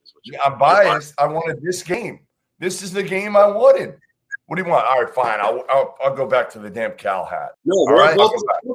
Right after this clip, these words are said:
Speaker 1: we're both on at the same time. Be, be a man. Show, show
Speaker 2: I'm not
Speaker 1: Michael.
Speaker 2: doing it.
Speaker 1: Put Michael in his place. Put them both on at the same time. Do it.
Speaker 2: No, I'm, no,
Speaker 1: Put 'em in his
Speaker 2: Michael
Speaker 1: place.
Speaker 2: ruined it for me. He ruined it for me.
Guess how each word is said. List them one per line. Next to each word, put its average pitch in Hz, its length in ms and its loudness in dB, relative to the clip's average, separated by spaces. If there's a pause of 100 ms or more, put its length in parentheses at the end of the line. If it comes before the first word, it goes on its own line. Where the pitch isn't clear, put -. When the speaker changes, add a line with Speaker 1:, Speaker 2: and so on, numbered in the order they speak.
(140)
Speaker 1:
we're 247 160 -6
both 240 220 6
on 233 100 2
at 226 60 -4
the 220 80 -2
same 226 200 -2
time. 220 320 0 (460)
Be, 208 240 -2 (200)
be 240 140 0
a 220 40 2
man. 190 460 0
Show, 226 360 0
show 214 200 2
Speaker 2:
I'm 226 60 0
not 214 140 6
Speaker 1:
Michael. 196 200 2
Speaker 2:
doing 165 160 -4
it. - 60 -20
Speaker 1:
Put 214 180 0
Michael 233 220 -4
in 233 60 2
his - 200 -6
place. 170 200 -4
Put - 120 -12
them 180 80 -6
both 196 200 -2
on 185 100 -2
at 180 80 -10
the 175 80 -12
same 175 200 -4
time. 120 240 -6
Do 165 100 0
it. - 80 0
Speaker 2:
No, 120 160 2 (180)
I'm, 107 80 -6 (200)
no, 131 300 2
Speaker 1:
Put - 100 0
'em 110 60 4
in 110 40 4
his 107 120 -4
Speaker 2:
Michael 107 140 -2
Speaker 1:
place. 92 40 -10
Speaker 2:
ruined 92 260 -10
it 87 120 -20
for 85 120 -18
me. 87 100 -16 (160)
He 147 100 -10
ruined 208 340 2
it 185 120 2
for 175 100 -6
me. 170 260 -6